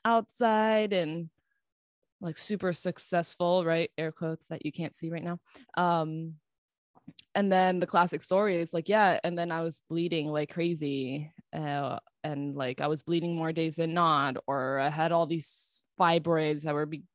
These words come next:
getting bigger and more painful, or something like that comes up. Like, their womb is, like, the, the alarm system's, like, freaking out, <laughs> like, bonkers, right? And eventually, like, these women have no choice but to pay attention to their fact, like, this part of themselves is, like,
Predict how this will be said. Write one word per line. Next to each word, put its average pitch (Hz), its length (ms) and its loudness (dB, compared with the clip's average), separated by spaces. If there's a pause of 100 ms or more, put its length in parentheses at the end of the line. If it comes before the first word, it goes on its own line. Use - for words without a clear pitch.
getting 170 300 0
bigger 170 300 0
and 156 140 -2
more 156 180 -2
painful, 156 760 -2
or 147 360 0
something 196 480 -4
like 165 220 -4
that 147 200 -4
comes 143 380 -6
up. 135 260 -4
Like, 147 160 -10
their 156 160 -4
womb 156 440 -4
is, 143 200 -8
like, 131 260 -6 (640)
the, 190 220 6
the 196 200 6
alarm 202 380 6
system's, 226 400 2
like, - 180 0 (120)
freaking 208 400 0
out, 170 380 0 (420)
<laughs> - 340 -10
like, 226 280 2 (460)
bonkers, 175 720 -2
right? 156 340 -2 (800)
And 185 120 0
eventually, 180 760 4
like, 165 200 -2 (160)
these 170 200 -4
women 175 200 0
have 160 220 0
no 180 160 2
choice 170 320 0
but 165 200 -2
to 220 60 -4
pay 170 280 0
attention 151 720 -6
to 185 100 -6
their 147 140 -4
fact, 147 300 -4
like, 147 160 -8
this 147 140 -8
part 143 260 -4
of 135 140 -8
themselves 139 600 -6
is, 143 240 -8
like, 120 220 -8